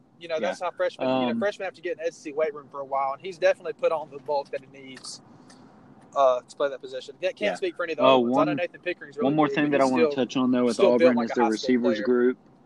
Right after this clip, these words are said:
Speaker 1: I
Speaker 2: Their
Speaker 1: saw him the other day,
Speaker 2: receivers
Speaker 1: too.
Speaker 2: have the ability to burn anybody in the country, and I, I'm not saying that. Don't take that lightly because they have two of the fastest receivers to,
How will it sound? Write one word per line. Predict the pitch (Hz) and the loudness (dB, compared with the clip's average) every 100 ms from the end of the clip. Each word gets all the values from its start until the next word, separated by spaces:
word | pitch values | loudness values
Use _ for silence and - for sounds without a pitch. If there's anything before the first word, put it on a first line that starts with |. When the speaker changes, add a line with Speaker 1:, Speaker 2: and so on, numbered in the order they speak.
| _ _ - | _ _ -6
Speaker 1:
I | |
Speaker 2:
Their | 123 | 2
Speaker 1:
saw | 143 | 4
him | |
the | 147 | 4
other | 143 | 4
day, | 143 | 4
Speaker 2:
receivers | 127 135 123 | 4 2 2
Speaker 1:
too. | 139 | 2
Speaker 2:
have | 127 | 2
the | 120 | 4
ability | 117 117 117 110 110 | 4 4 2 2 0
to | |
burn | 98 113 110 | -2 -2 -2
anybody | 110 104 110 110 | -4 -4 -4 -4
in | 104 | -6
the | |
country, | 107 120 117 - 117 113 | -10 -8 -8 -6 -6 -6
and | 107 | -8
I, | 104 110 113 | -12 -12 -12
I'm | - 117 113 | -8 -8 -6
not | 117 120 | -6 -6
saying | - 117 117 | -6 -6 -4
that. | 113 110 95 120 | -4 -6 -6 -4
Don't | 120 127 | -4 -2
take | 143 123 | -2 0
that | 120 104 | 0 0
lightly | 107 110 110 | 0 0 -2
because | 98 95 104 | -4 -6 -6
they | 120 | -4
have | 98 | -4
two | - 127 | -2 -2
of | |
the | 92 | -2
fastest | - 110 110 - 113 - | -4 -2 -2 -6 -12 -12
receivers | - 117 104 107 - | -8 -6 -4 -8 -10
to, | - 110 | -6 -6